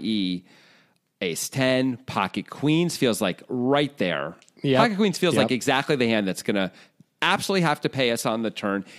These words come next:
Speaker 1: And if a nine or an ace comes on the river, we could actually potentially get away from this, right?
Speaker 2: Right.
Speaker 1: Uh, because it brings the straight. But, like,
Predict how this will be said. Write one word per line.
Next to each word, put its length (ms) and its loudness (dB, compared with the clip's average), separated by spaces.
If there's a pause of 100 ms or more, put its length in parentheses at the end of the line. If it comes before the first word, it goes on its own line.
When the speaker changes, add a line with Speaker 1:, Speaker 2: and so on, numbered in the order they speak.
(120)
Speaker 1:
And 120 2
if 180 -2
a 60 2
nine 320 0
or 60 0
an 80 -2
ace 160 -2
comes 180 -2
on 100 0
the 80 -2
river, 260 0
we 160 -2
could 160 0
actually 300 0
potentially 360 -4
get 100 -2
away 180 -2
from 180 -4
this, 340 -12
right? 240 -4 (480)
Speaker 2:
Right. 140 2
Speaker 1:
Uh, 240 -2 (600)
because 300 0
it 100 -2
brings 220 0
the 80 -4
straight. 320 -2 (300)
But, 420 -2
like, 380 -4